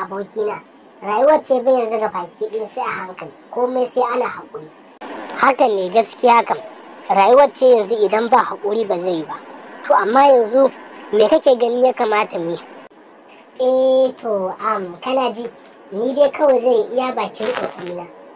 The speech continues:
domin na ga na hure mata kunne. Kaga hakan zai ba mu lasisin lalata auren. To amma ta yaya kenan hakan? Abokina kenan, kai dai kawai ka bar min aikin,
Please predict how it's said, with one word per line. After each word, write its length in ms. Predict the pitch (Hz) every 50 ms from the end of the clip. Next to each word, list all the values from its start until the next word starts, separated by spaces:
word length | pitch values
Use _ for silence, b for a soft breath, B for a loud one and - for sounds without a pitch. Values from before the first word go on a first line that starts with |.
| - - - 190
domin 280 | 196 202 208 254 269 269
na 100 | 254 -
ga 100 | - 214 208
na 160 | 214 208 202
hure 320 | 190 247 262 262 233 226 208
mata 220 | 196 190 - 185 165 -
kunne. 180 | - 170 156 151 156 - - - - - - - -
Kaga 220 | - 240 226 226 220
hakan 380 | 226 247 233 - 240 220 208 214
zai 160 | 220 214 202
ba 180 | 202 208 202
mu 80 | 196 196 190 196
lasisin 600 | 208 220 220 220 - 254 247 247 - 220 208 196
lalata 420 | 202 208 208 214 202 175 165 - - - -
auren. 160 | 180 175 - - - - - - _ - - - - - - - - - -
To 80 | - 240 247 240 226
amma 260 | 220 226 240 262 269 262
ta 100 | - 311
yaya 220 | 294 285 247 208 185
kenan 300 | - - 185 185 196 185
hakan? 300 | - 226 - - 190 - - - - - - - - _ - - - - - - - _ - -
Abokina 680 | - 208 202 226 269 285 269 - - 277 269 269 269 269 254 -
kenan, 220 | - 214 180 160 - - - - - - - - - - -
kai 140 | - 277 277
dai 120 | 285 302 294
kawai 220 | - 339 320 294
ka 80 | - 214
bar 180 | 190 220 220
min 160 | 240 247 240 220 214 -
aikin, 240 | 185 185 185 - 165